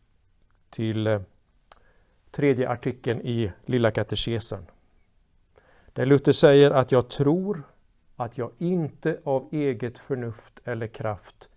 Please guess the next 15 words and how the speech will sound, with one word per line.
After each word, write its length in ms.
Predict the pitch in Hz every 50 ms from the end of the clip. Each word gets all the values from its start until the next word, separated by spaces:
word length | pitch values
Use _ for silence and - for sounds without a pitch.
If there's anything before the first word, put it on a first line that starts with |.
| _ _ _
kan 340 | - - 156 147 156 160 147
tro 360 | - - - 113 107 95 90 87 - _ _ _ _ _ _ _ _ _ _ _ _ _ _ _ _ _ _ _ _ _ _ _ _ _ _ _ _ _ _ _ _ _ _ _ _
på 160 | - - 131
Jesus 380 | 120 120 131 123 113 - 117 -
Kristus, 540 | - - 127 117 - - 120 107 - - - -
min 180 | 117 110 95
Herre, 440 | 90 98 123 120 110 107 101 92 92 - _ _ _ _ _ _ -
eller 260 | - 120 110 107 104
komma 480 | 98 - - - 127 113 104 95 95 95 -
till 160 | - - 107 95
honom. 320 | 104 110 101 98 101 98 92 _ _ _ _ _ _ _ _ _ _ _ _ _ _ _ _ _ _ _ _ -
Utan 280 | 135 117 - 131 123
den 140 | - 123 110
helige 540 | 98 - 156 151 143 123 123 120 127 127 - -
Ande 580 | 147 151 156 147 131 117 113 113 175 190 175